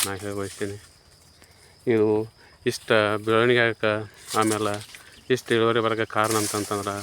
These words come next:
ನನ್ನ ರೈತ ಬಾಂಧವರೇ, ಇದು ಸಾವಯವ. ಸಾವಯವ, ಸಾವಯವ ನಾವು ರೈತರು ಮಾಡಿದ್ವು ಅಂತಂತಂದ್ರೆ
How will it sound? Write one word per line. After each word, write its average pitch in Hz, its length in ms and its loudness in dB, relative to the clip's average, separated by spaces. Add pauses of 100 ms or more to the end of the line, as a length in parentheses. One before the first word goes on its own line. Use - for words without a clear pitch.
(580)
ನನ್ನ 104 200 2
ರೈತ 101 240 0
ಬಾಂಧವರೇ, 101 460 -2 (160)
ಇದು 101 140 -4
ಸಾವಯವ. 101 520 -4 (260)
ಸಾವಯವ, 107 340 -2 (340)
ಸಾವಯವ 117 460 -2
ನಾವು 110 300 -2
ರೈತರು 107 300 -4
ಮಾಡಿದ್ವು 110 360 0
ಅಂತಂತಂದ್ರೆ 107 540 -6